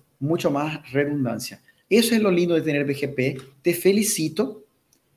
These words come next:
por la cantidad de clientes que tenés, tener tu A S N, tenés tu B G P con la sesión cerrada. Realmente, de corazón, te felicito, porque era mi caso. Tenía desde pocos clientes, eh, desde el principio prácticamente, cuando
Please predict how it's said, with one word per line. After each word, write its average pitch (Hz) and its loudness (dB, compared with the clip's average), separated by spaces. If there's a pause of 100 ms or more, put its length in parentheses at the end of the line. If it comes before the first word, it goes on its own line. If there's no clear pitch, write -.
(140)
por 151 0
la 143 2
cantidad 139 2
de 151 2
clientes 156 0
que 160 0
tenés, 143 -2
tener 139 2
tu 151 2
A 151 6
S 139 0
N, 156 0
tenés 147 -2
tu 139 -8
B 135 0
G 135 -4
P 139 -4 (340)
con 135 -4
la 135 2
sesión 135 -4
cerrada. 135 0
Realmente, 160 2
de 147 -2
corazón, 180 0
te 170 0
felicito, 180 -2 (400)
porque 147 0
era 190 8
mi 185 2
caso. 135 -4
Tenía 151 -4 (220)
desde 220 6
pocos 202 0
clientes, 175 -2 (840)
eh, 139 4
desde 165 4
el 214 0
principio 208 0
prácticamente, 160 -2
cuando 139 -4